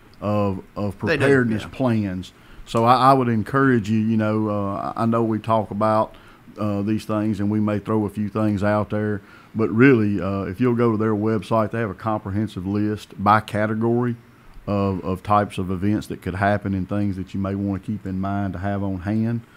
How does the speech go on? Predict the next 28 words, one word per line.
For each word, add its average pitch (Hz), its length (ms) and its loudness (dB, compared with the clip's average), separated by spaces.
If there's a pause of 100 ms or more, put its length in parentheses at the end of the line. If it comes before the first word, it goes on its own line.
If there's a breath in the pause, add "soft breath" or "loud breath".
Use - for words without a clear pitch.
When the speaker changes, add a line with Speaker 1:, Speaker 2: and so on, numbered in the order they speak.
(280 loud breath)
Speaker 1:
Uh, 92 360 -2 (100)
so, 98 340 -2
uh, 90 140 -4
please, 104 400 -2
uh, 90 180 -2
check 104 220 -6
that 98 140 -6
website 101 600 -6
out. 101 140 -4
I 92 80 -8
think 101 180 -10
there's 95 100 -12
a 98 40 -6
lot 98 140 -6
of 95 40 -8
good 101 120 -4
information 98 580 -6
there. 104 360 -4 (360 loud breath)
Generator 110 560 0
safety 107 480 -4
is, 87 260 -12
is 92 160 -8
so 107 360 -2
important 104 460 -4
in 101 120 -2
times 104 400 -4
like 101 240 0
that. 104 320 -2